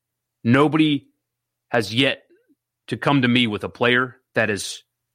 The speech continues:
done what Ohtani is doing on a baseball field right now. Doesn't mean he's the best player, but nobody else can do what he's doing right now. It's incredibly impressive. Can't wait to watch him more. This is who baseball needs to be marketing.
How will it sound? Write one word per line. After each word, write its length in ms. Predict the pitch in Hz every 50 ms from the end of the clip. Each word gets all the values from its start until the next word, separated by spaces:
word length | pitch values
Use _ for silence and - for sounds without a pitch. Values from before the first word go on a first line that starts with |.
| _ _ _ _ _ _ _ _ _ _ _ _ _ _ _ _ - 107
done 440 | 107 127 120 117 117 110 107 107 113 -
what 340 | - 110 110 107 101 -
Ohtani 440 | - 104 101 - 120 107 101 98 95
is 100 | 95 92
doing 220 | 95 123 104 95 92
on 80 | 90
a 40 | 82
baseball 340 | 82 87 - - - - -
field 260 | - - - - -
right 180 | - - - -
now. 200 | - - - - _ _ _ _ _ _ _ _ _ _ - - - _ _ _ _ -
Doesn't 180 | 214 220 202 185
mean 100 | 160 143
he's 120 | 127 107
the 40 | 107
best 240 | 87 - - - -
player, 300 | - 101 80 - - - _ _ _ _ _ _ _ _ _ _ _ _ _ _ _ _ _ _ _ _ _ _ -
but 120 | 104 101
nobody 280 | 110 135 143 135 120 117
else 160 | 113 107 -
can 140 | - 110 90
do 120 | 104 95
what 120 | 80 71 107
he's 140 | 95 85
doing 220 | - - 67 73 65
right 200 | 64 76 67 -
now. 180 | 71 62 - - - - - - - - - - - - - _ _
It's 100 | - -
incredibly 560 | - - - - - - 117 98 80 82 80 78
impressive. 540 | - 78 - 78 73 - - - - - - _ _ _ _ _ - - - - - - - - - - - - - - - _ _ _ _ - -
Can't 140 | 196 170 127
wait 120 | 113 104
to 60 | 107
watch 260 | 101 104 104 101 -
him 60 | 107 87
more. 220 | 82 76 71 - - _ _ _ _ _ _ _ _ _ _ _ _ _ _ _ _ _ _ - - _ _ _ _ _ -
This 440 | 110 120 127 139 190 196 175 - 151
is 140 | 139 -
who 160 | - 147 127 104
baseball 400 | 92 120 113 104 - - 98 92
needs 180 | 90 87 - -
to 40 |
be 100 | 80 82
marketing. 440 | 82 73 67 65 - - - - 104